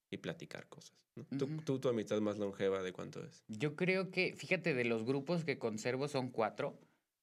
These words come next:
Speaker 2: So-, eh, o sea, bueno, en total somos cuatro y es,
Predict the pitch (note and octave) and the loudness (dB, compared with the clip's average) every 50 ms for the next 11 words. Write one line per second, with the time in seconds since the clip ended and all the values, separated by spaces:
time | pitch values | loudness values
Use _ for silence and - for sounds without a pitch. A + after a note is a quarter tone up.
0 | _ _ - B2+ C3 B2 A#2+ A#2+ A#2+ A#2 A#2 A#2 A2+ A2 A2 G#2+ G#2+ G#2+ G#2 G#2+ | _ _ -4 0 0 2 4 4 2 2 2 0 0 0 0 0 -2 -2 -2 -2
1 | A2 B2 B2 C#3+ C3 C#3 C3 B2+ A#2+ A2 - A#2+ A#2+ B2 A#2+ A#2+ - C3 C3 C3 | -2 2 2 2 4 4 2 0 0 0 0 2 2 2 2 2 0 0 0 0
2 | A#2+ - - B2 A#2+ A#2+ - D3 E3 E3 E3 - - C3 D3 D#3 D#3+ E3 E3+ F3+ | -2 0 0 0 2 2 2 0 0 0 0 0 0 2 4 4 4 4 4 4
3 | F#3 F#3 F3+ - - - _ _ _ _ _ _ _ _ _ _ _ _ _ - | 2 2 -2 -6 -14 -20 _ _ _ _ _ _ _ _ _ _ _ _ _ -20
4 | - - - B2+ B2+ A#2+ A2+ A#2 A2+ | -8 -2 2 2 2 2 0 -6 -6